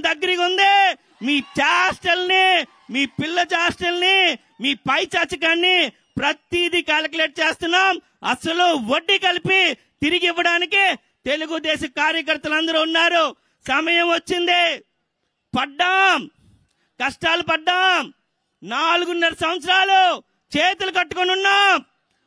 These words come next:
రోడ్డు మీద తిట్టినా భయపడ్డాం, మన మీద దాడులు చేసినా ఉన్నాం. ఇక సమయం మనదే, రాబోతుంది మన ప్రభుత్వం,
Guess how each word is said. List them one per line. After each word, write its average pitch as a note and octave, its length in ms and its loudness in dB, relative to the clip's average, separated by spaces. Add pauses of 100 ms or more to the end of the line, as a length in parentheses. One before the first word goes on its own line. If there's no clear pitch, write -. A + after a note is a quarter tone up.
(100)
రోడ్డు F4 460 0
మీద E4+ 120 0 (100)
తిట్టినా F#4 320 0 (120)
భయపడ్డాం, F#4 680 2 (420)
మన D4+ 180 -4
మీద D#4 120 -8 (100)
దాడులు F4+ 400 0
చేసినా F4+ 280 0 (100)
ఉన్నాం. F#4 420 2 (380)
ఇక C4+ 160 -4 (160)
సమయం D#4 440 0 (100)
మనదే, F4 420 2 (560)
రాబోతుంది E4 840 0 (580)
మన C#4 180 2 (160)
ప్రభుత్వం, E4+ 640 0